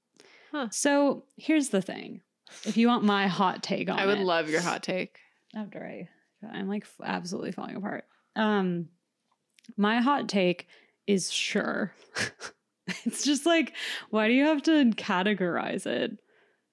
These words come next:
Speaker 1: Yeah, I feel like it feels like a, like, <sighs> like an insecure man who
Speaker 2: Oh,
Speaker 1: think,
Speaker 2: big
Speaker 1: who's, like,
Speaker 2: time.
Speaker 1: very self-important and, like, just, like,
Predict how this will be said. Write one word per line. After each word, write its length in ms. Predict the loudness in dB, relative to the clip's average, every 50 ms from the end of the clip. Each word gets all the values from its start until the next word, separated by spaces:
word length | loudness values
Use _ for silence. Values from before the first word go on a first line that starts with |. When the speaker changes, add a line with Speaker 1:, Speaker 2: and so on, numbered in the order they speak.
| _ _ _ 0
Speaker 1:
Yeah, 400 | 2 2 2 4 2 2 2 2
I 120 | 0 0
feel 240 | 0 2 2 2 4
like 260 | 4 2 2 0 -4 _ _ _ _ _ _ _ _ _ _ _ -2
it 200 | 0 0 0 0 _ _ _ _ _ -4
feels 500 | 2 4 4 6 6 6 4 2 2 2
like 200 | 2 2 2 2
a, 440 | 2 2 4 4 4 4 2 2 0 0
like, 220 | -2 -2 -2 -4 _ _ _ _ _ _ _ _
<sighs> 60 | -12 -12 -12 -14 -20 -20 -20 -20 -20 -20 -20 -20 -20 _ _ _ _ _ _ _ _ _ _ -20 -20 -20 -20 -20 -20 _ _ _ _ _ _ _ _ _ _ _ _ -2
like 140 | 0 2
an 140 | 2 0 0
insecure 760 | 0 -2 -2 -2 -2 -4 -4 -6 -6 -6 -2 2 2 4 4
man 640 | 4 2 2 2 0 0 -2 -2 -2 -2 -2 -2 -4
who 320 | -2 0 0 2 2 0 0 2
Speaker 2:
Oh, 40 | 2
Speaker 1:
think, 220 | 2 2 2 0
Speaker 2:
big 140 | 0 2 2
Speaker 1:
who's, 120 | 2 2
like, 120 | 2 0 0
Speaker 2:
time. 80 | 2
Speaker 1:
very 240 | 2 2 2 2 0
self-important 960 | 0 0 -2 -2 0 0 -2 -2 -2 0 0 2 2 2 0 -2 -4 -6 -6 -6
and, 220 | -6 -6 -6 -2
like, 220 | -2 -2 -2 -2 -4
just, 160 | -8 -2 0
like, 140 | 0 0